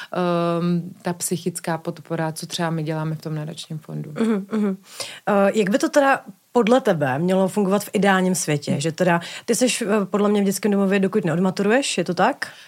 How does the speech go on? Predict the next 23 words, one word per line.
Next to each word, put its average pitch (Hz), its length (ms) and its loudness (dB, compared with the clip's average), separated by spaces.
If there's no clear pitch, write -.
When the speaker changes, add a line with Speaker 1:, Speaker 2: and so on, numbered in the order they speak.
Speaker 1:
Do 254 60 0
té 254 140 -2
doby, 202 180 2
co 220 140 0
studuješ, 175 340 0
Speaker 2:
Co 202 60 0
Speaker 1:
můžeš 170 140 0
Speaker 2:
studuješ? 170 220 -2
Speaker 1:
jít 170 60 0
i 170 40 0
na 160 120 -2
vejšku. 151 460 -6
Speaker 2:
Mhm. 226 280 2
A - 40 -4
potom 220 840 4
by 214 120 2
se 220 120 0
mělo 202 240 4
dít 190 280 0
co? 143 400 -2
A 185 60 2
neděje 165 400 2
se? 139 280 -6